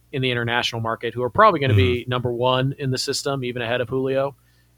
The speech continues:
Speaker 1: Um, would be number one if they would sign before Julio, you know, came to the big leagues. That doesn't seem like that's gonna be the case, but,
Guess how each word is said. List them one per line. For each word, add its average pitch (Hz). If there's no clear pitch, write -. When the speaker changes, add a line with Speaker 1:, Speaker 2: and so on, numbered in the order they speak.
Speaker 1:
Um, 110
would 127
be 113
number 110
one 110
if 117
they 120
would 117
sign 117
before 113
Julio, 113
you 185
know, 101
came 127
to 117
the 110
big 123
leagues. 117
That 117
doesn't 117
seem 110
like 117
that's 120
gonna 117
be 110
the -
case, 113
but, 107